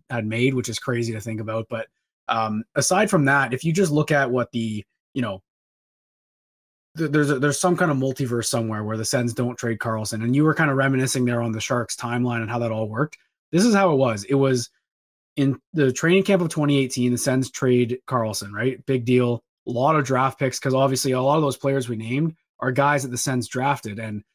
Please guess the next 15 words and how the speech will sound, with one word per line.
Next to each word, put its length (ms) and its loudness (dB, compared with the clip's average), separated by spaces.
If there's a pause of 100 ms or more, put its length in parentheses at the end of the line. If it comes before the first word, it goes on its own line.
(180)
honestly, 520 2 (840)
like, 120 -6
Chris 280 0
Tierney, 580 0 (220)
Josh 320 2
Norris, 580 0
and 140 -4
Dylan 240 0
DeMello 380 0
were 120 -4
the 60 -4
names 320 -2
that 120 -10
came 220 -8
back, 360 -2